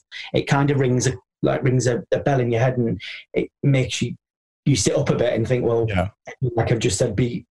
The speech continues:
Speaker 1: be grateful for what you have and what you haven't got, or
Speaker 2: Yeah.
Speaker 1: what you've achieved and what you haven't seen."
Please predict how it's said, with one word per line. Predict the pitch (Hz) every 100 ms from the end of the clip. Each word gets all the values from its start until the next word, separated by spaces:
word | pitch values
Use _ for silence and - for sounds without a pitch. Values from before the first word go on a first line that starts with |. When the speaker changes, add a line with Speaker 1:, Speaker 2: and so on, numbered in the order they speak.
| _ _ _ _ _ _
Speaker 1:
be | -
grateful | 143 131 - 117
for | 127
what | 123 127
you | 127
have | 117 151 107
and | 113
what | 113
you | 117
haven't | 156 143 110
got, | 107 104
or | 113 104 - -
Speaker 2:
Yeah. |
Speaker 1:
what | 78 123 117
you've | 120
achieved | 143 131 113
and |
what | 120
you | 131
haven't | 143
seen." | 127 123